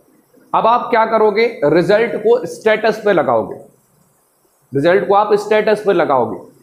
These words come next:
जो कम पढ़े लिखे लोग हैं वो बधाई भी दे देंगे कि चलो भाई बहुत अच्छी बात है आप qualified हो गए। तो qualified तो दुनिया है,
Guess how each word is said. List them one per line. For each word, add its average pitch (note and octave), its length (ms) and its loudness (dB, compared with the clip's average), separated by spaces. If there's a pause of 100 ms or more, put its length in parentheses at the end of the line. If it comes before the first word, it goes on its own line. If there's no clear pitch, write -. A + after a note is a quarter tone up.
जो G#3 80 4
कम G#3+ 260 0
पढ़े A#3 240 2
लिखे A3+ 320 0
लोग A3 240 2
हैं A#3 100 4
वो F#3 180 0
बधाई D3 360 0
भी G3 120 -2
दे G3 120 2
देंगे F#3 240 2
कि - 80 -8
चलो F3+ 220 0
भाई F3 160 0
बहुत D#3 280 -2
अच्छी F3+ 220 -4
बात F3 260 0
है F#3 60 2
आप - 180 0
qualified D#3+ 480 -2
हो C3+ 60 0
गए। C3+ 140 -2 (680)
तो D#3 60 0
qualified G#3 720 0
तो C4+ 80 4
दुनिया C4 360 2
है, G#3 200 -4